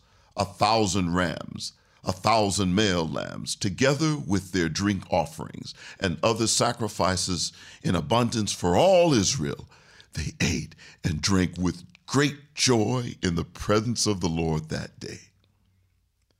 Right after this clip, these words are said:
Then they acknowledged Solomon, son of David, as king a second time, anointing him before the Lord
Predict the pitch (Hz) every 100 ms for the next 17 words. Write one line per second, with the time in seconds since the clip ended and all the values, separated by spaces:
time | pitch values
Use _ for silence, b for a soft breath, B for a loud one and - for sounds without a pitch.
0 | _ _ _ _ _ _ - 87 76 73
1 | 82 80 87 85 80 78 - 95 85 76
2 | - - - 98 87 80 78 - - 87
3 | 85 - - b b b b b - 87
4 | - - 151 117 80 - 92 - - -
5 | 131 107 - 85 - - - B B B
6 | B B - 101 113 170 214 214 196 165
7 | 127 170 170 160 120 - - 131 156 151
8 | 143 120 135 127 123